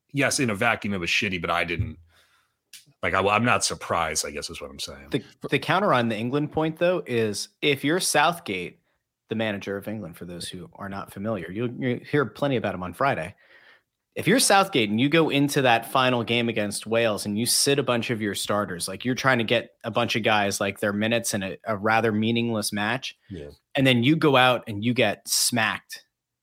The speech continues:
Speaker 2: in the first elimination round, in that round of sixteen, like, you're screwed. Like,
Speaker 1: Yeah.
Speaker 2: Southgate essentially
Speaker 1: Yeah.
Speaker 2: will have opened himself up for every bit of criticism. I wouldn't be surprised to see him roll out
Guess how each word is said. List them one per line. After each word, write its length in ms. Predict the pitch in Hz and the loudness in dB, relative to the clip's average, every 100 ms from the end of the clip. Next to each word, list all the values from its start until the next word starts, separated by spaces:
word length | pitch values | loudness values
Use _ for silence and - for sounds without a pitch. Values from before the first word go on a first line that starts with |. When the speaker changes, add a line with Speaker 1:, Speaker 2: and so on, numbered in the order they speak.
| _ - | _ -2
Speaker 2:
in 180 | 117 | -2
the 80 | 107 | -2
first 460 | - - 123 - 123 | -4 -2 0 0 -2
elimination 600 | 123 117 107 104 - 95 | 0 0 0 0 -2 -4
round, 280 | 87 - - _ - | -8 -10 -18 _ -6
in 60 | |
that 120 | 113 110 | -2 0
round 160 | 117 | 0
of 60 | 110 | -2
sixteen, 320 | - - 120 | -4 -4 -2
like, 140 | 98 | -2
you're 120 | 131 175 | 0 0
screwed. 480 | - 113 113 - - _ - 131 | 0 -2 -2 -4 -16 _ -8 -4
Like, 140 | 123 | 2
Speaker 1:
Yeah. 200 | 156 165 | 6 6
Speaker 2:
Southgate 320 | 104 143 123 - | 6 4 2 -2
essentially 520 | 127 156 151 156 139 | 2 4 4 4 4
Speaker 1:
Yeah. 80 | 123 | 4
Speaker 2:
will 160 | 135 120 | 4 4
have 260 | 123 113 | 2 2
opened 300 | 156 143 139 | 0 0 2
himself 400 | 131 123 127 117 | 2 2 2 4
up 140 | 120 - | 0 0
for 80 | 120 | 0
every 100 | 117 | 0
bit 120 | 113 | -2
of 40 | |
criticism. 480 | - 131 113 95 92 - | 0 -2 -2 -6 -10 0
I 120 | 156 | 2
wouldn't 240 | 311 165 131 | 4 2 0
be 100 | 127 | -2
surprised 560 | - - 131 143 139 | -4 -2 0 0 -2
to 80 | 117 | -8
see 260 | - 120 113 | -6 -4 -4
him 160 | 110 | -2
roll 240 | 113 120 117 | 0 0 2
out 260 | 117 113 | 0 -2